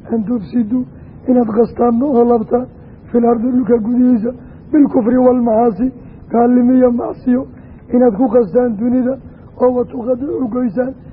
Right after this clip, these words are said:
arxaamakum, qaraabayaalkiina, ma laga yaabo? Wa qaala tacaala, Eebba wuxuu yidhi, "Fa aati si, ayuha almuslim," qofkaaga muslimka,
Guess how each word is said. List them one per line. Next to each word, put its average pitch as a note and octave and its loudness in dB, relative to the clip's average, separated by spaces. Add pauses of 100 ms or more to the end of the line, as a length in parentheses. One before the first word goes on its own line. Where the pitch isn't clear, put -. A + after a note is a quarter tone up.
(140)
arxaamakum, A#3+ -2 (400)
qaraabayaalkiina, B3 2 (380)
ma A#3 0
laga A#3 2
yaabo? A#3+ 4 (800)
Wa A#3+ 2
qaala B3+ 2
tacaala, A#3+ -2 (400)
Eebba A#3+ 2
wuxuu B3 -4
yidhi, B3+ 0 (400)
"Fa B3 2
aati B3 0
si, B3+ -2 (400)
ayuha B3 4
almuslim," B3 -2 (340)
qofkaaga B3 0
muslimka, A#3+ -4